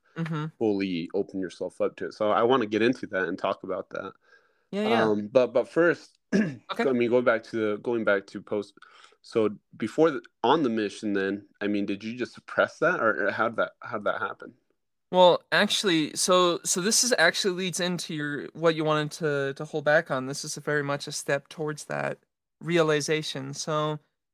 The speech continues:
Speaker 1: like I mentioned in the preparation up to the mission, the idea was I needed to be normal. So I suppressed all these
Speaker 2: <clears throat>
Speaker 1: feelings. I got r-,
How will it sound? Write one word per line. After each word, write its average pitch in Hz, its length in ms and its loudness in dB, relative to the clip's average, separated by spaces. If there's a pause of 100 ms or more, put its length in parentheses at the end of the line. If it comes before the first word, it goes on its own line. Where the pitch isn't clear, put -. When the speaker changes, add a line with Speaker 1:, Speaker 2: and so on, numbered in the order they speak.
(200)
Speaker 1:
like 175 180 4
I 185 80 4
mentioned 185 500 -2
in 165 120 -2
the 165 100 -2
preparation 160 640 -2
up 151 220 -6
to - 120 -12
the 151 100 -6
mission, 160 580 -6
the 151 100 2
idea 156 340 4
was 151 380 0 (340)
I 147 100 0
needed 165 340 0
to 170 140 -6
be 143 500 -6 (420)
normal. 151 580 2
So 143 180 -2
I 135 60 2
suppressed 175 520 0
all 175 100 2
these 170 200 -6
Speaker 2:
<clears throat> - 0 -
Speaker 1:
feelings. 143 580 -4 (460)
I 160 340 4
got 180 320 0
r-, 143 140 -14